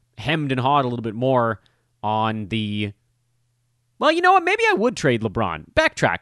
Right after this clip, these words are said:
Uh, let's backtrack a little. The rest days for Christian Wood in this second half are the reason that I would second guess this decision, be-, this decision, because the Rockets,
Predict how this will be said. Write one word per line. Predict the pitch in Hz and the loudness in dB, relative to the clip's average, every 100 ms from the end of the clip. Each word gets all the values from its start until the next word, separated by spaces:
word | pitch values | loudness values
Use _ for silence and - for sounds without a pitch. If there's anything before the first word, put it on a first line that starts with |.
| - | -2
Uh, | 302 | 0
let's | 330 - | 0 0
backtrack | 330 254 - 117 | 2 2 2 -2
a | 117 | -2
little. | 101 76 _ _ _ _ _ _ _ _ _ _ _ _ _ _ _ _ _ _ _ _ _ _ _ _ 113 | -8 -10 _ _ _ _ _ _ _ _ _ _ _ _ _ _ _ _ _ _ _ _ _ _ _ _ 0
The | 160 | 2
rest | 165 226 - - | 6 6 4 2
days | 175 160 139 | 0 0 -2
for | 147 | -6
Christian | - 156 - 139 | -2 -2 -2 -4
Wood | 123 131 120 117 _ _ _ - | 0 2 0 -4 _ _ _ 0
in | 160 | 2
this | 156 - | 2 0
second | 135 - | -2 -2
half | 110 107 101 - | -2 -2 -2 -4
are | 120 | -2
the | 120 | -2
reason | 117 147 170 147 151 143 - _ _ _ - | -2 0 0 0 -2 -4 -10 _ _ _ -2
that | 123 123 | -2 -2
I | 135 117 120 | -2 -2 0
would | 117 110 117 110 104 113 110 _ _ _ _ _ _ _ _ | -2 -4 -2 -2 -2 -6 -8 _ _ _ _ _ _ _ _
second | - - 175 - 143 - | -6 0 2 2 0 0
guess | 120 110 | 0 -2
this | - 113 | -4 -6
decision, | - 107 - 113 92 73 - | -6 -10 -8 -8 -8 -12 -8
be-, | 135 - | -8 -6
this | 139 131 127 | -8 -6 -4
decision, | 120 - 117 90 | -6 -2 -2 -2
because | 95 135 139 | -4 -2 0
the | 139 | 0
Rockets, | 156 214 - 165 - | 2 2 2 -2 -4